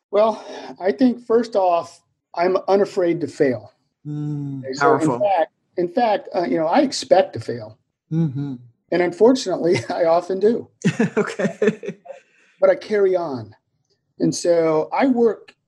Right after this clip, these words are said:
Speaker 1: each day on leadership. I have always,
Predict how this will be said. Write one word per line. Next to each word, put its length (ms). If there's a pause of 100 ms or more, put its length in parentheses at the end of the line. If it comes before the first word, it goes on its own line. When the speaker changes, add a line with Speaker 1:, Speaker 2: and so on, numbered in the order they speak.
(240)
Speaker 1:
each 300
day 340
on 260
leadership. 560 (560)
I 140
have 140 (100)
always, 680